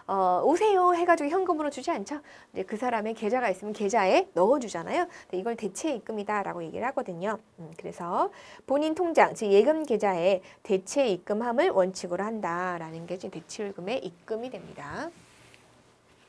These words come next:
자, 그럼 빌려줬어요. 돈을 빌려주고 난 다음에 이제 이제 회수가 되어야 되잖아요. 이자도 받아야 되고 기간이 지나면 원금도 받아야 됩니다. 그래서 사실은, 어, 앞에서도 얘기를 했지만 여신에선 중요한 것이 뭐다?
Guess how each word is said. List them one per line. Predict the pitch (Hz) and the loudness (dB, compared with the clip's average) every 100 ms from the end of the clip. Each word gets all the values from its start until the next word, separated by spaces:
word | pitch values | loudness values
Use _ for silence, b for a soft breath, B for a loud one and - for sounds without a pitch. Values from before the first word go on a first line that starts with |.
| _ _ _ _ _ _ _ _ _ - _ _ _ _ - B B B | _ _ _ _ _ _ _ _ _ -20 _ _ _ _ -20 B B B
자, | - 220 | -2 4
그럼 | 381 330 | 4 8
빌려줬어요. | 330 381 247 330 240 440 - _ | 10 10 8 8 8 8 -2 _
돈을 | 277 320 349 | 2 4 6
빌려주고 | 262 330 311 302 | 4 4 4 2
난 | 285 294 | 2 0
다음에 | 240 185 302 226 - B | 2 4 6 4 2 B
이제 | 233 277 | -2 0
이제 | 254 | 2
회수가 | 240 453 494 508 | 4 2 2 2
되어야 | 392 247 220 | 4 4 0
되잖아요. | 180 165 214 202 | -2 -4 -6 -4
이자도 | 202 202 196 262 | -4 -2 -2 -2
받아야 | 202 170 208 202 | -4 -6 -6 -6
되고 | 185 170 214 - B - | -8 -4 -4 -4 B -8
기간이 | 233 254 294 269 | -4 -2 -2 -4
지나면 | 196 185 190 | -4 -2 0
원금도 | 180 185 196 254 311 | 0 -2 -4 -6 -6
받아야 | - 175 208 226 | -6 -12 -8 -8
됩니다. | 190 170 165 165 185 175 B B | -8 -10 -8 -4 -4 -4 B B
그래서 | 208 - | -6 -2
사실은, | 370 392 285 339 - B B - | -2 0 2 0 -2 B B -12
어, | 170 165 285 | -10 -4 -4
앞에서도 | 302 330 320 | 0 -2 0
얘기를 | 196 180 277 | -2 -2 -4
했지만 | 339 240 311 247 | -4 -4 -2 4
여신에선 | 185 320 370 370 | 4 4 2 0
중요한 | - 233 262 254 | -2 -2 -2 0
것이 | 262 262 | -2 -2
뭐다? | 160 190 330 | -2 2 2